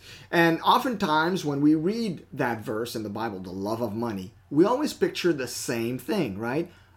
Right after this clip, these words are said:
A super wealthy individual that is hoarding money and that is a miser and that is, doesn't want to, uh, share the wealth or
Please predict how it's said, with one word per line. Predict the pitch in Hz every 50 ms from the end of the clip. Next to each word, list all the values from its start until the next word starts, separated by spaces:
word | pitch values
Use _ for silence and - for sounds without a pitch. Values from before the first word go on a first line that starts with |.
| _ -
A | 147 131 117
super | - - - - 180 214 226 - 240 247
wealthy | 226 185 196 185 190 185 - 196 180 180
individual | 170 170 175 170 143 156 214 240 214 165 143 127 113 107 95 101 151 226 - - _ - - - - -
that | 147 147 143 139
is | 139 127 123 -
hoarding | - - - - - - - 135 185 220 233 247 240 240 240 226 220
money | 240 240 220 170 123 107 107 131 165 - - _ - _ _ -
and | 151 135 135 135
that | 127 127 135
is | 143 131 123
a | 127 123
miser | 123 131 147 170 190 202 196 156 113 117 107
and | 110 110 120 117
that | 143 151
is, | 147 139 135 139
doesn't | - 139 147 143 139 135 151 151
want | 156 151 139 120 120 - - _ -
to, | 127
uh, | 113 104 104 98
share | - - - - - 185 180 175 175 170
the | 160 156 151
wealth | 143 143 156 151 151 147 147 147 143 - -
or | - 127 117 113 110 -